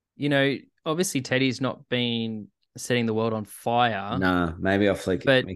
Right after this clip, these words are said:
Speaker 2: maybe I'll flick him for Walshy.
Speaker 1: I mean, it would be a, you'd have to have as big a balls as the guy that Captain Hopgood, although
Speaker 2: Yeah.
Speaker 1: that's, that's really a sure thing, let's be honest.
Speaker 2: Is now.
Speaker 1: The Roos-, it is now.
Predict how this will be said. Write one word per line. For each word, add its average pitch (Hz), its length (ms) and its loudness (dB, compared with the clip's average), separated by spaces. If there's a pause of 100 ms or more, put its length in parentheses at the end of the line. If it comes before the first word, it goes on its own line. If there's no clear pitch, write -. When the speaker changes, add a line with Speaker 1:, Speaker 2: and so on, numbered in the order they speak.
(100)
Speaker 2:
maybe 95 300 2
I'll 90 80 2
flick 90 220 -4
him 87 120 -2
for 82 180 -6
Walshy. 82 680 -2 (440)
Speaker 1:
I 139 100 8
mean, 131 320 6
it 143 180 2
would 131 340 0
be 139 380 10
a, 117 280 4 (580)
you'd 131 140 2
have 139 200 0
to 143 100 -8
have 123 320 -8
as 117 200 -4
big 131 220 0
a 127 40 2
balls 120 400 0
as 113 140 -12
the 123 100 -10
guy 120 280 0
that 113 180 -4 (680)
Captain 113 320 -4
Hopgood, 110 580 -6
although 117 280 4
Speaker 2:
Yeah. - 100 4
Speaker 1:
that's, 110 260 -4 (340)
that's - 160 -18
really 104 260 -6
a 98 40 -12
sure 101 240 -6
thing, 101 280 -10
let's 104 180 -12
be 104 120 -12
honest. 104 380 -10 (280)
Speaker 2:
Is 90 200 0
now. 92 200 2
Speaker 1:
The 147 80 6
Roos-, 143 400 2 (440)
it 117 160 -6
is 113 140 -2
now. 139 260 -4